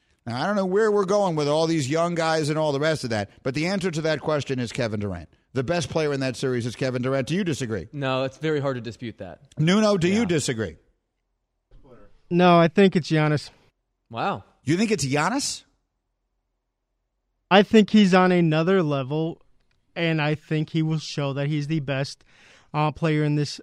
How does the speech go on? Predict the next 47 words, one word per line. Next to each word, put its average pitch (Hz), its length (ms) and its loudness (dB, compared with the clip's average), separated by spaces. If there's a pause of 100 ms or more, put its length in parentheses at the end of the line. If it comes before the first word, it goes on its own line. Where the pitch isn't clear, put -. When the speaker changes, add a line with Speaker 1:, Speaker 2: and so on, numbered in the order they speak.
Speaker 3:
uh, 156 120 -2
series. 175 440 -2
Doesn't 175 240 2
mean 220 100 6
they're 233 80 4
gonna 247 180 4
win, 240 360 4
but 160 180 0
I 160 80 2
think 156 220 -2
he 170 100 0
will 160 120 2
Speaker 1:
Hmm. 147 80 -2
Speaker 3:
be 160 40 2
the 147 100 -2
best 147 220 -2
player 143 220 -2
in 135 80 -2
the 135 80 0
Speaker 1:
Okay. - 80 0
Speaker 3:
series. 123 420 -8
Speaker 1:
I 165 80 -2
respect 233 400 2
the 185 160 2
answer. 220 260 0
I 131 100 2
disagree 160 440 -2
with 175 140 -2
it, 196 80 -4
but 156 120 -4
I 143 60 -2
respect 151 460 -2
the 170 160 0
answer. 135 280 -2
It's 113 140 -4
Greeny, 165 380 -2
it's 87 180 -14
Bubba, 156 500 -2
it's 92 220 -10
Hembo, 170 460 -4
it's 117 160 -8
Speaker 2:
Hmm. 123 80 0
Speaker 1:
Nuno 190 320 -2
and 113 180 -8
company 170 460 -4
as 113 120 -4
we 123 220 -2